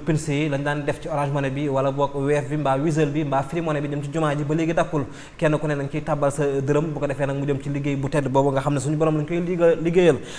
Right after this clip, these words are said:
Ndaxte wa anal masajida lillahi fala tad'u ma'a Allahi ahada. Sëñ Babacar Sy nag daal di yëkkatiwaat liggéey bi teg ko ci loxo Jamaatu Nour As Sunni,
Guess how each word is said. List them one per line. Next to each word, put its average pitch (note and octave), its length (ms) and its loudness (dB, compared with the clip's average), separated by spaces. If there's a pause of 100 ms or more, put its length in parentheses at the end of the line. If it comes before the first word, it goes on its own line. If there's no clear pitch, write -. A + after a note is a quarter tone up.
Ndaxte C#3 200 0
wa D3 140 4
anal D3+ 180 0
masajida C#3+ 480 -2
lillahi C3+ 500 -2
fala C#3+ 200 -2
tad'u C#3 360 -2
ma'a C3+ 180 -2
Allahi C#3 240 0
ahada. D#3+ 400 0 (280)
Sëñ D3 120 -2
Babacar C#3+ 300 0
Sy C#3+ 60 -6 (180)
nag C#3 120 -4
daal C#3 140 2
di C#3+ 80 0
yëkkatiwaat C#3+ 300 6
liggéey D3+ 220 4
bi D3 100 0
teg D3 120 0
ko D3 60 -2
ci D3+ 120 -2
loxo C#3+ 640 4
Jamaatu D3 380 0
Nour D3 200 0
As D3+ 120 -6
Sunni, E3 360 -2